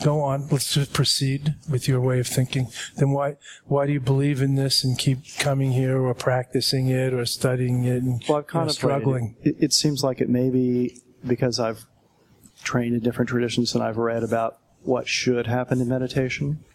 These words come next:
Speaker 1: Uh-huh.
Speaker 2: That's one side of it, or one flavor.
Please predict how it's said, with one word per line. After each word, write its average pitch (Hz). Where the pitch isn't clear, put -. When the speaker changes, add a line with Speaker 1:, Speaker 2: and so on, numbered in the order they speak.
Speaker 1:
Uh-huh. 131
Speaker 2:
That's 156
one 120
side 110
of 110
it, 123
or 117
one 110
flavor. 110